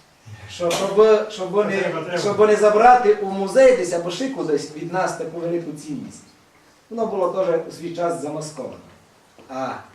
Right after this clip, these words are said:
Speaker 1: коли маємо можливість знати істину, то ми вже її від себе нікуди не віддамо. Я вдячний,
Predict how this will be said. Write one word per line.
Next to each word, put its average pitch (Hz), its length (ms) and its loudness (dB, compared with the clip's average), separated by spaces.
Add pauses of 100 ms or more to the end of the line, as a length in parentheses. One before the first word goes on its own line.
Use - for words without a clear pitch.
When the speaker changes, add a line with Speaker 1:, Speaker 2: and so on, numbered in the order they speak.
(120)
Speaker 1:
коли 156 420 -4 (280)
маємо 139 340 -4
можливість 135 600 -6 (840)
знати 147 480 -4 (140)
істину, 117 540 -6 (560)
то 185 120 -2
ми 262 160 6
вже 175 200 0
її 180 320 -6
від 143 160 -10
себе 165 240 -2
нікуди 143 560 -4 (220)
не 123 60 -14
віддамо. 117 380 -14 (1300)
Я 156 120 0
вдячний, 180 580 2